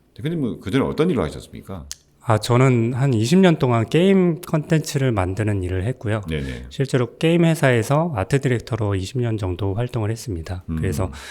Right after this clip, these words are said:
Speaker 2: 다양한 이제 온라인 게임들을 만들었고요.
Speaker 1: 네.
Speaker 2: 그리고 그 후에는 이제 블록체인으로 기반한 메타버스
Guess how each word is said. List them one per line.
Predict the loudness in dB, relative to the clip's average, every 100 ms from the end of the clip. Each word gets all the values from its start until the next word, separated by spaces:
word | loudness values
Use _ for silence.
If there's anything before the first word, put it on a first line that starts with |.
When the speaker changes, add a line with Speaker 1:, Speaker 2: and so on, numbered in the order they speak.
| -18 -18
Speaker 2:
다양한 | 0 4 6 6 4 2
이제 | 0 -2 -2 -4 -8
온라인 | -2 0 0 0
게임들을 | -2 -2 -4 -4 -2
만들었고요. | -2 -4 -6 -8 -8 -6 -4
Speaker 1:
네. | -4 -4 -8
Speaker 2:
그리고 | -4 -2 -2 -2
그 | 0 2
후에는 | 0 0 2 2 2 2
이제 | 0 -2 -4 -4 -10 _ _
블록체인으로 | 2 2 4 2 4 2 0
기반한 | -2 0 0 2 2 0 0
메타버스 | 0 2 0 0 0 -2